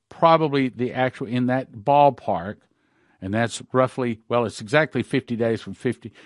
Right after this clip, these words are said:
from first fruits to Pentecost. That's my best guess. Again, that's a guess. God has not told me exactly when America falls, and believe me, I've prayed a lot of times asking him to. So what happens here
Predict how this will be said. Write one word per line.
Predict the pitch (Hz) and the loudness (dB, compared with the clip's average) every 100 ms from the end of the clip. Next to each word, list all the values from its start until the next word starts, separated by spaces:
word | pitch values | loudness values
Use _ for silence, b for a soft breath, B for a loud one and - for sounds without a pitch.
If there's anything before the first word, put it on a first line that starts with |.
| _ | _
from | 107 | -6
first | - 127 - | -2 -2 -2
fruits | - 113 - | -4 -4 -6
to | - | -12
Pentecost. | 98 131 113 - - - _ b b _ | -6 -4 -4 -8 -12 -16 _ b b _
That's | 110 110 | -2 -2
my | 107 104 | -2 -2
best | 95 131 - | 2 0 0
guess. | - 139 120 139 - _ _ _ | 0 2 2 0 -8 _ _ _
Again, | 151 87 92 | -14 -8 -6
that's | 117 - | -4 -4
a | 170 | -2
guess. | 160 147 151 - _ _ _ _ | 0 0 0 -6 _ _ _ _
God | 87 90 | -12 -8
has | 104 120 | -4 0
not | 151 131 | 0 0
told | 165 156 | 0 0
me | 160 | 0
exactly | 160 135 143 143 147 | -4 -2 0 0 -2
when | 143 139 | 0 0
America | 139 139 135 | 0 -2 -4
falls, | - 131 131 131 120 | -2 0 2 0 -4
and | 104 | -8
believe | 101 113 120 | -6 -4 -2
me, | 113 | -2
I've | 117 110 | -2 -2
prayed | 123 113 | -4 -2
a | 110 | 2
lot | 110 110 | 2 2
of | |
times | 98 107 107 | 0 -4 -2
asking | 101 98 - 90 | 0 0 -2 -10
him | 80 76 | -10 -12
to. | 76 - _ b b b b b b - | -20 -20 _ b b b b b b -4
So | - 131 | 2 2
what | 87 123 131 | 4 0 2
happens | 156 202 196 143 107 | 2 2 2 0 -2
here | - 92 87 107 | -4 -6 -6 -10